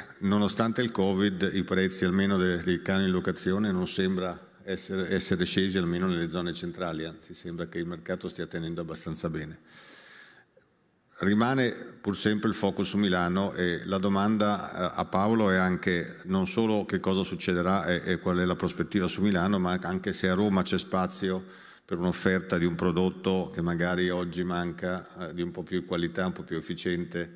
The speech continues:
perché è vero che mancano forse i grandi conduttori che sono presenti a Milano, ma me-, Roma è un mercato che offre anche sui servizi un,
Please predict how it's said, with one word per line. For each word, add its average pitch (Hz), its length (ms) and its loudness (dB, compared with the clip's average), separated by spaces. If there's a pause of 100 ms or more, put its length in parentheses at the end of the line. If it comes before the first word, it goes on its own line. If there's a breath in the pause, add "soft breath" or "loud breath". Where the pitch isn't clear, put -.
(560 loud breath)
perché - 260 -4
è 85 60 4
vero 92 180 4
che 87 100 0
mancano 87 760 2 (260)
forse 95 460 0
i 87 240 2
grandi 90 340 4
conduttori 87 500 0
che 82 100 0
sono 87 200 -4
presenti 87 380 -2
a - 20 -2
Milano, 90 320 2
ma 85 140 2
me-, 82 400 -4
Roma 90 320 -2
è - 20 0
un 82 80 0
mercato 87 500 0
che 87 140 -4
offre 85 420 -4
anche 92 300 -6
sui 90 180 -8
servizi 85 720 -4
un, 85 240 -10